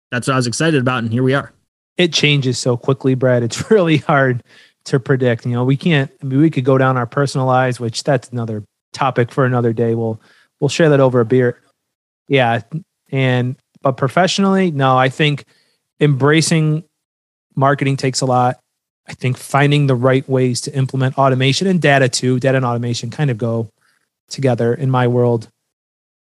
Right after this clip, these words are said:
Speaker 2: can help you get through these, these challenges.
Speaker 1: Matt, I wanna talk about a goal I set for twenty twenty-two. I don't even know if I told you this number yet,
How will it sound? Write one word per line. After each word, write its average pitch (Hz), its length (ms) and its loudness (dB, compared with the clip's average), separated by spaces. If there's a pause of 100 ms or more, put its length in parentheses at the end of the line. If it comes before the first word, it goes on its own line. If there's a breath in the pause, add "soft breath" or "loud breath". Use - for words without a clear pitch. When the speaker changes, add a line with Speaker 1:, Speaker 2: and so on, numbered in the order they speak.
(140)
Speaker 2:
can 143 120 -4
help 196 240 0
you 165 80 0
get 185 200 -2
through 208 220 2
these, 123 360 0
these 127 180 -4
challenges. - 600 -6 (460)
Speaker 1:
Matt, 196 160 -2
I 170 40 0
wanna 208 160 -2
talk 262 180 -4
about 220 160 -2
a 160 40 -2
goal 131 280 0
I 123 80 -2
set 117 240 -6
for 113 80 -4
twenty 120 260 -2
twenty-two. 117 500 -2
I 120 100 -4
don't 202 120 0
even 233 200 0
know 147 100 2
if 147 100 -2
I 117 80 -4
told 131 280 -2
you 131 40 2
this 123 200 -2
number 117 260 -2
yet, 76 280 -10